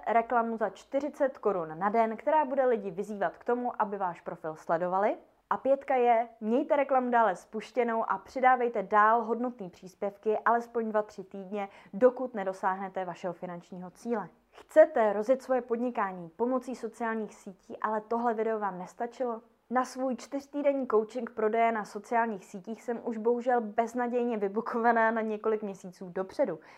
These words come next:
Naštěstí ale existuje další možnost. Pokud se chcete jako první dozvědět, kdy vyjde můj nový chystaný kurz prodeje na Instagramu, napište mi zprávu. Taky na Instagramu. Můj Instagram je w w w tečka instagram tečka com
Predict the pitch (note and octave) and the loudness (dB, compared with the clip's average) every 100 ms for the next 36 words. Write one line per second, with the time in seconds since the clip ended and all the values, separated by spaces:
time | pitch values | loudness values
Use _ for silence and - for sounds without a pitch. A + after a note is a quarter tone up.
0 | - B3 B3 C#4 C4+ C4 - G3+ - F#3 | -2 -2 0 -4 -6 -8 -2 0 0 -4
1 | G3+ G3 F#3+ F#3 F3 - F3+ G3+ F#3+ E3+ | -10 -6 -2 -2 -4 -8 -8 -8 -8 -14
2 | _ _ _ - C4 D4 D4 - C4 C4 | _ _ _ -4 -4 -2 -4 -4 -4 -2
3 | B3 B3 - B3 C4+ A3 G#3 G#3 G#3 G3+ | -2 -4 -4 -2 -2 0 0 0 0 -2
4 | G3+ G#3+ A3+ A3 A3+ A3+ G#3+ A3 C4 C4 | -2 -4 -2 -2 -2 -2 -2 -2 -4 -6
5 | A#3+ A#3+ A#3+ A#3 A3+ A3 A3 - G#3+ G3+ | -10 -6 -6 -6 -2 -2 -2 -4 -4 -2
6 | E3+ E3 - G#3+ - A3+ A3 G#3+ G#3 G#3+ | -6 -8 -6 -8 -4 -2 -2 -2 -4 -8
7 | - - G3+ G3+ G#3 - F#3+ F#3 - - | -14 -4 -2 0 -2 -2 -6 -8 -6 0
8 | G#3 A#3 F#3+ D#3+ _ _ C4 C4 A#3+ - | 2 2 0 -8 _ _ 0 2 -2 -2
9 | F#3 - F3+ E3+ D#3+ - _ - A3 A3 | -8 -8 -6 -6 -10 -18 _ -4 -4 -2
10 | B3+ D4+ C#4+ C#4+ C#4 G#3+ F#3 F3 G#3 A#3 | -2 0 2 2 2 -2 -4 0 2 4
11 | A3+ F#3 F#3+ C4 - G#3 - A#3+ - A#3+ | 4 2 0 0 -4 -6 -2 -2 0 -4
12 | A#3 A#3+ A3+ A3 G3+ - F3 - C#4 C#4 | -6 -4 -4 -6 -8 -10 -14 0 0 0